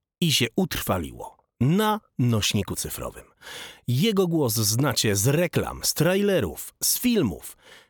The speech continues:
To głos Radia Z. To głos telewizji H B O. Twórca audycji E K G, Ekonomia, Kapitał, Gospodarka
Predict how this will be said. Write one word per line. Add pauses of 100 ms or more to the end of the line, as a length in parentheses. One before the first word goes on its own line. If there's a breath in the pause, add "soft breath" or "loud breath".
(100)
To
głos
Radia
Z. (120)
To
głos
telewizji (120)
H
B
O. (120)
Twórca
audycji (180)
E
K
G, (100)
Ekonomia,
Kapitał,
Gospodarka